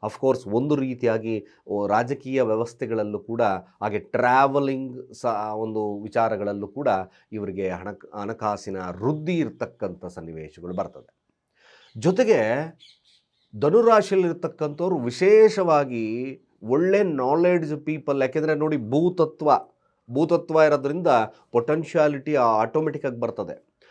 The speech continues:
ಆ ಪೊಟೆನ್ಷಿಯಾಲಿಟಿನ ಸರಿಯಾದಂಥ ನಿರ್ವಹಣೆಗೆ ಮಾಡಿಕೊಂಡ್ರೆ the best people ಆಗ್ತಕ್ಕಂಥದ್ದು ಇರ್ತದೆ. ನೋಡಿ, ಆರರ ಸ್ಥಾನ, ಕೆಲಸದ ಸ್ಥಾನವನ್ನ ನೋಡಿದಾಗ ಸೊಫಿಸ್ಟಿಕೇಟೆಡ್ ಆಗಿರ್ತಕ್ಕಂಥ ಕೆಲಸಗಳನ್ನ ಜಾಸ್ತಿ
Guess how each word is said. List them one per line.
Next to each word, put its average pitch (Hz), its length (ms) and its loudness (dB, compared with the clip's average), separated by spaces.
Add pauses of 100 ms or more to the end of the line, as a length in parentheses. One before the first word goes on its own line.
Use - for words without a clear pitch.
(200)
ಆ 165 60 2
ಪೊಟೆನ್ಷಿಯಾಲಿಟಿನ 160 1080 0 (180)
ಸರಿಯಾದಂಥ 143 840 -2
ನಿರ್ವಹಣೆಗೆ 127 880 -4
ಮಾಡಿಕೊಂಡ್ರೆ 117 1080 0 (100)
the 185 100 -10
best - 580 -6
people 117 460 -6
ಆಗ್ತಕ್ಕಂಥದ್ದು 95 760 -8
ಇರ್ತದೆ. 87 600 -8 (920)
ನೋಡಿ, 147 140 2
ಆರರ 165 400 8
ಸ್ಥಾನ, 147 520 6
ಕೆಲಸದ 143 440 0
ಸ್ಥಾನವನ್ನ 147 560 2
ನೋಡಿದಾಗ 139 340 0
ಸೊಫಿಸ್ಟಿಕೇಟೆಡ್ 156 960 -4
ಆಗಿರ್ತಕ್ಕಂಥ 143 640 -2
ಕೆಲಸಗಳನ್ನ 139 720 -4
ಜಾಸ್ತಿ 131 580 -2